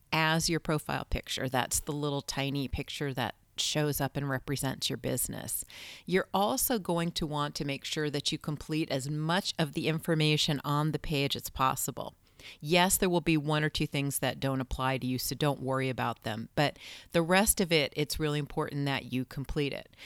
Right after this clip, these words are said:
Now, another thing to know is if you are a personal brand or, uh, you work online from home, don't put the business address in there. Nobody needs to know your home address. So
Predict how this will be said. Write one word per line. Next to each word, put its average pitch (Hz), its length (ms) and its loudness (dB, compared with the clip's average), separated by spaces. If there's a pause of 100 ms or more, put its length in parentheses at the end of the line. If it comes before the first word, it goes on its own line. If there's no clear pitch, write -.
(160)
Now, 175 260 4
another 190 400 2
thing 156 320 0
to - 140 0
know 151 340 2
is 143 240 0
if 180 240 -2
you 208 300 4
are 165 180 4
a 143 300 4
personal 165 480 0
brand 143 640 2
or, 147 480 2 (360)
uh, 147 220 2
you 160 240 0
work 202 300 2
online 151 720 2 (200)
from 147 260 -2
home, 151 580 0 (540)
don't 208 340 6
put - 200 4
the 131 100 -2
business 135 720 2
address 120 420 0
in 127 180 -2
there. 113 260 -6 (220)
Nobody 165 500 4
needs 139 220 4
to - 100 2
know 131 80 2
your 120 120 2
home 123 180 -4
address. 110 340 -2
So 139 240 4